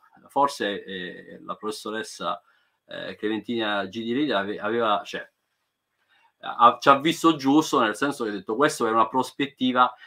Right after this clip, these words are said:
che, eh, non vincola l'uomo alle situazioni contingenti,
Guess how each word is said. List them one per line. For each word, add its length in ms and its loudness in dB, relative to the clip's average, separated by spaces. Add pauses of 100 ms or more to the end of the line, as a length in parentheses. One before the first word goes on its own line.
(260)
che, 320 0
eh, 960 0
non 320 4
vincola 460 4
l'uomo 720 0
alle 240 2
situazioni 640 -4
contingenti, 1000 -8